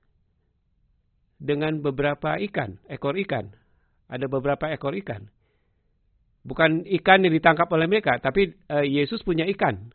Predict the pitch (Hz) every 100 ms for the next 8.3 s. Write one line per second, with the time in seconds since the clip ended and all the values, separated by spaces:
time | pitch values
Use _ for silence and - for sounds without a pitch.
0 | _ _ _ _ _ _ _ _ _ _
1 | _ _ _ _ _ _ - 156 156 180
2 | 147 143 160 156 165 165 156 147 151 165
3 | 180 247 202 _ _ - 170 170 165 165
4 | 170 127 98 _ _ _ _ _ _ _
5 | _ _ _ _ _ _ _ _ _ _
6 | _ _ _ _ _ _ _ - 143 156
7 | 165 165 170 190 196 196 180 196 160 165
8 | 160 185 196